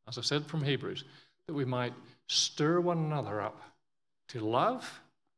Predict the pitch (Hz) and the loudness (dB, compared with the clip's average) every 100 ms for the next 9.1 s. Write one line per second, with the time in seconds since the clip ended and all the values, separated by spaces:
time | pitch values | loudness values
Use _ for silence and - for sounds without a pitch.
0 | _ _ _ _ _ - 113 113 120 107 | _ _ _ _ _ -14 -10 -4 -4 -4
1 | 98 85 - - - _ _ _ _ _ | -8 -6 -10 -12 -16 _ _ _ _ _
2 | _ _ _ _ _ _ _ _ _ _ | _ _ _ _ _ _ _ _ _ _
3 | _ _ _ - - - - - _ _ | _ _ _ -14 -14 -18 -20 -20 _ _
4 | _ _ _ _ _ _ _ _ _ _ | _ _ _ _ _ _ _ _ _ _
5 | _ _ _ _ _ _ _ - 156 151 | _ _ _ _ _ _ _ 4 6 8
6 | 131 131 110 92 92 - 175 175 160 143 | 6 4 2 -4 -2 4 6 6 6 6
7 | 139 139 120 120 - - - - _ _ | 6 6 6 4 2 -2 -8 -20 _ _
8 | - 131 123 - - 135 - - 101 - | 4 4 4 0 0 2 0 -2 -6 -8
9 | - | -12